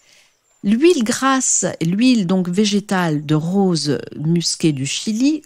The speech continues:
contient naturellement des squalènes. Ce sont des composants qui ressemblent à des composants de la peau naturelle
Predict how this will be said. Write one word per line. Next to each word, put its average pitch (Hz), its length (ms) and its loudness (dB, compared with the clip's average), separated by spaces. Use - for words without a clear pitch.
contient 254 420 0
naturellement 220 840 0
des 185 140 0
squalènes. 143 840 0
Ce - 120 -6
sont 320 160 2
des 208 140 4
composants 214 960 0
qui 233 80 4
ressemblent 254 600 2
à 190 80 2
des 180 120 0
composants 226 560 0
de 208 100 4
la 165 180 2
peau - 300 -2
naturelle 165 680 -2